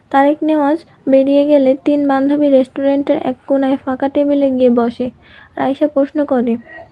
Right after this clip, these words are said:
"গল্পটা বল, এত তাড়াতাড়ি বিয়ে হয়ে গেল, ইটিস পিটিস করতিস, করতিস নাকি?" মায়রা রেগে বলল, "একটা থাপ্পড় খাবি, আমার খেয়ে দেয়ে কাজ নেই,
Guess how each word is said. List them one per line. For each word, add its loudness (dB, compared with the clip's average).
"গল্পটা 2
বল, 2
এত -2
তাড়াতাড়ি 0
বিয়ে 0
হয়ে -2
গেল, -2
ইটিস -2
পিটিস -4
করতিস, -8
করতিস 2
নাকি?" -4
মায়রা 0
রেগে 2
বলল, 0
"একটা -6
থাপ্পড় -4
খাবি, -2
আমার -2
খেয়ে 0
দেয়ে 2
কাজ -2
নেই, -2